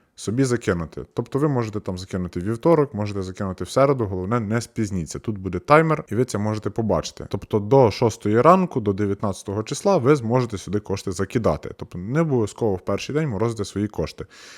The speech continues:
Я так і зроблю, я в останніх три-чотири години занесу десять тисяч, заблокую їх тут.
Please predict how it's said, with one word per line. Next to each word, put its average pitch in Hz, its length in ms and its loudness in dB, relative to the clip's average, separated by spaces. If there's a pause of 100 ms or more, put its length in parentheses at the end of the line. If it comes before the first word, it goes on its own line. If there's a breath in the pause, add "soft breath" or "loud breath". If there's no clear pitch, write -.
(140 loud breath)
Я 156 160 4
так 147 180 4
і 151 60 0
зроблю, 170 400 4
я 135 140 6
в 135 60 4
останніх 131 440 0
три-чотири 120 520 0
години 151 360 2
занесу 120 420 0
десять 113 360 0
тисяч, 160 320 2
заблокую 123 720 2
їх 156 180 -2
тут. 160 260 0